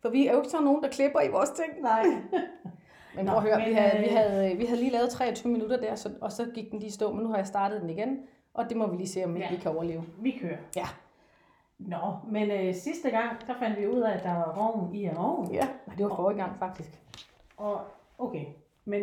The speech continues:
Speaker 2: nu er, øh, nu
Speaker 1: Så
Speaker 2: er den i hvert fald,
Speaker 1: opvarmning.
Speaker 2: nu er den i hvert fald færdig,
Speaker 1: <laughs>
Speaker 2: bare, og den hedder Ingolf.
Speaker 1: Den hedder nemlig Ingolf.
Speaker 2: Ja.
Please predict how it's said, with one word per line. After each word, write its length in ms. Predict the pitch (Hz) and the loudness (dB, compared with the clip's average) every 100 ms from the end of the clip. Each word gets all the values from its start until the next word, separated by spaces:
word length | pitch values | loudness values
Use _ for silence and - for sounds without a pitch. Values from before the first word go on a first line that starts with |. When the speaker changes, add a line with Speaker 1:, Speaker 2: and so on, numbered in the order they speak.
| 208 | 0
Speaker 2:
nu 240 | 254 277 220 | 0 0 0
er, 480 | 214 190 180 170 165 165 | 0 0 0 0 -2 -6
øh, 60 | 160 156 - - _ - | -10 -14 -18 -20 _ -4
nu 60 | |
Speaker 1:
Så 60 | 247 | 0
Speaker 2:
er 40 | 208 | 4
den 40 | |
i 80 | 233 | 4
hvert 120 | 247 | 4
fald, 120 | 247 | 2
Speaker 1:
opvarmning. 20 | 277 | 2
Speaker 2:
nu 40 | |
er 40 | 330 | 2
den 60 | |
i 40 | 247 | 2
hvert 140 | 208 | 2
fald 120 | 190 | 0
færdig, 280 | 180 185 233 | 0 0 0
Speaker 1:
<laughs> 20 | |
Speaker 2:
bare, 80 | 247 | 2
og 300 | 240 247 254 | 2 4 6
den 80 | 277 | 6
hedder 140 | 247 180 | 6 4
Ingolf. 340 | 170 156 - - | -2 -4 -4 -4
Speaker 1:
Den 80 | |
hedder 180 | 320 294 294 | 0 0 0
nemlig 160 | - 294 | 0 -2
Ingolf. 280 | 311 240 | -2 -6
Speaker 2:
Ja. 60 | 226 | -8